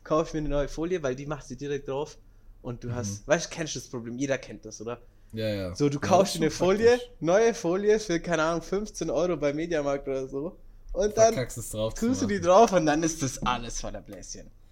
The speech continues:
Speaker 2: Boah, das ist schon praktisch. Vor allem, wenn der das
Speaker 1: Wenn
Speaker 2: so
Speaker 1: du
Speaker 2: öfter macht, kann der das halt auch richtig gut. So.
Speaker 1: Ja, die Frau da, das ist immer dieselbe. Die, ich hab bis jetzt nur die da verkaufen sehen.
Speaker 2: <laughs>
Speaker 1: Die ist noch relativ jung, aber we-, die hat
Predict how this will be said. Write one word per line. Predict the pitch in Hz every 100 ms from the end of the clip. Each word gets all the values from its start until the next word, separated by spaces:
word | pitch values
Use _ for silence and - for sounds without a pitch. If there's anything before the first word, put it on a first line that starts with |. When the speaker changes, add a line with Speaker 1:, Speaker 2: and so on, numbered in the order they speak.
| - -
Speaker 2:
Boah, | 98 95
das | 92
ist |
schon | 160 160
praktisch. | 160 160 - 95 - -
Vor | 117
allem, | 143
wenn | 143
der | 147
das | 139 - -
Speaker 1:
Wenn | 139 175
Speaker 2:
so |
Speaker 1:
du | -
Speaker 2:
öfter | - 120
macht, | 117 113
kann | - 123
der | 107
das | 95
halt | 101 87
auch | 90 104
richtig | 101 - -
gut. | 123 104
So. | 127
Speaker 1:
Ja, | 131
die | - - -
Frau | 127 135 135
da, | 135 120
das | - 139 151
ist | -
immer | 190 180
dieselbe. | 160 - 147 127 120
Die, | - - 139 - -
ich | 175
hab | 165 -
bis | 160
jetzt | 175 170
nur | 170
die | 160 160
da | 135
verkaufen | 120 127 131 117 127
sehen. | 127 135 113
Speaker 2:
<laughs> | 170 - - - - - - -
Speaker 1:
Die |
ist | 165
noch | 175
relativ | 175 214 208 165
jung, | 175 160
aber | 127 127 127
we-, | 135
die | 131 131 135
hat | 139